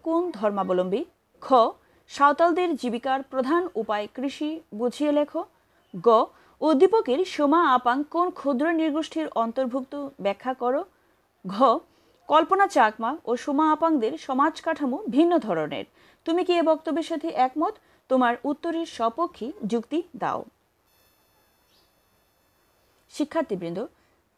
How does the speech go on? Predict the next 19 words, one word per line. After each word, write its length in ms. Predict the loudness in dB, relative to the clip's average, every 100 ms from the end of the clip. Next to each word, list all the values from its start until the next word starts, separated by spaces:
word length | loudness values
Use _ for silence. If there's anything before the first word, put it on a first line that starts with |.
| _
প্রশ্ন 340 | -4 -4 -2 -6
চার, 420 | -2 -2 -2 -4 -14 _ _ _
এবার 160 | -2 0
আমরা 140 | 0
উদ্দীপকটি 540 | 0 -2 -4 -6 -6 -6
দেখে 300 | -2 -2 -2
নেই। 240 | -4 -4 -8 _ _ _
বার্ষিক 500 | 2 2 4 0 0 2
বনভোজনে 600 | 2 4 2 0 0 -2 -4 -2
কুয়াকাটা 480 | 4 4 4 -2 -2
যায় 300 | 0 -2 -4
রাইসা 540 | -2 0 -2 -4 -6 -6 _ _
একটি 200 | -4 -2
ক্ষুদ্র 440 | 0 0 2 2 0
নৃগোষ্ঠীর 600 | 0 0 0 -2 -4 -2
জনগণকে 600 | 0 0 -2 -4 -4 -6
দেখতে 360 | -6 -8 -8 -10
পায় 240 | -8 -8 -10
সে, 280 | -10 -10